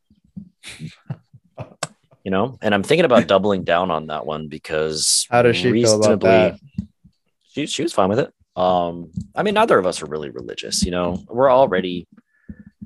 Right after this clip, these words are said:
Speaker 1: to me, owning the house and having a baby and having a life together, that's as committed as it gets. Marriage to me is not as, I don't wanna say important,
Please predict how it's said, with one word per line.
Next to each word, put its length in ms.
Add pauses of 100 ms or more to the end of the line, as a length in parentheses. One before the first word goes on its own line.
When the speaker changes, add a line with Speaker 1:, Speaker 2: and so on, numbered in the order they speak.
(120)
Speaker 1:
to 140
me, 480
owning 420
the 60
house 480
and 100
having 220
a 140
baby 480
and 100
having 200
a 40
life 280
together, 400
that's 480 (1200)
as 200
committed 520
as 160
it 140
gets. 280
Marriage 500
to 120
me 220
is 140
not 360
as, 760 (1500)
I 80
don't 80
wanna 140
say 180
important, 500